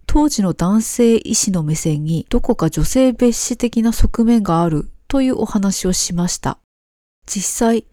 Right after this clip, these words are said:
当時世の中に出回っていたリストマニアの症状を呈した女性たちに関する様々な噂話が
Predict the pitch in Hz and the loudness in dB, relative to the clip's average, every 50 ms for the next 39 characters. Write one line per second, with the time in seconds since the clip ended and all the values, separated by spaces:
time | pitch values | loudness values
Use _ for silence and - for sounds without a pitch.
0 | _ _ - - - - - 311 320 320 - - 202 185 170 175 185 233 294 320 | _ _ -20 -12 -4 0 2 2 2 2 2 2 2 2 2 4 2 2 2 0
1 | 285 - - 202 180 180 170 - 170 165 185 196 190 196 202 - - - 208 196 | -2 0 0 0 0 0 2 2 2 2 2 2 2 2 0 0 -2 0 0 0
2 | 196 190 - 196 190 180 - _ - - 165 170 - - - - 294 285 302 311 | 0 0 0 0 0 0 -2 _ -4 -2 -2 -2 -2 -4 -2 0 0 0 0 0
3 | 311 302 269 240 214 202 170 170 175 - - - 208 208 214 214 - 247 240 220 | 0 2 2 2 2 2 0 0 0 2 2 4 4 4 2 2 2 2 2 4
4 | 185 170 160 - - 190 185 185 - - - 156 147 - 151 156 - - - 254 | 2 2 0 0 2 2 2 2 0 -2 -4 -6 -4 -2 0 0 0 2 2 2
5 | 269 262 - 330 311 - - 185 170 165 165 - - 170 175 170 175 - 180 170 | 2 2 2 0 -2 -2 -2 -4 -2 -4 -4 -2 -2 -2 -2 -2 -2 -4 -4 -4
6 | 151 151 - - - 180 190 240 269 - 269 240 226 202 180 165 143 - - 165 | -4 -4 -4 -4 -4 -2 0 0 0 0 0 0 2 2 0 0 -2 -2 -2 0
7 | 160 185 180 - 208 196 196 202 185 185 180 - - 160 - 147 143 | 0 0 0 0 -2 0 0 0 0 0 -2 -2 -4 -6 -4 -4 -6